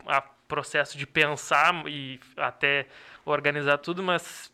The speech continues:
dezembro de dois mil e dezessete eu subi no último evento lá no palco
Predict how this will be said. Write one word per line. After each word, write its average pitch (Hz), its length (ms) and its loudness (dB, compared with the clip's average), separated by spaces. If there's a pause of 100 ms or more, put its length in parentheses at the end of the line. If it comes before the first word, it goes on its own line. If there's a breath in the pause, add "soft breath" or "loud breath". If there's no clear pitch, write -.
dezembro 160 440 0
de 180 120 0
dois 165 160 -2
mil 175 80 -8
e - 20 -10
dezessete 165 440 -2
eu - 20 -10
subi 160 240 -4
no 170 120 -4
último 180 300 -2
evento 151 380 -2
lá 143 120 2
no 147 80 0
palco 151 560 2